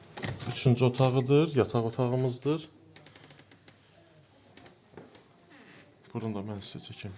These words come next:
göstərim və hamam sanuzel. Bütün aksiyonlarına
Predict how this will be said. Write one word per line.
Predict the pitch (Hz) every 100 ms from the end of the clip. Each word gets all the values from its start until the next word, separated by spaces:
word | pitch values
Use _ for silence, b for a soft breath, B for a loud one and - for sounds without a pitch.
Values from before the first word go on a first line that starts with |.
| 120
göstərim | - - 123 151 147
və | 131 151 151
hamam | 127 120 127
sanuzel. | - 110 104 92 87 - - - - - - - - - - - - - - - - - - - - _ _ _ _ _ - - - - _ - b b b b b -
Bütün | - 165
aksiyonlarına | 135 - 135 123 120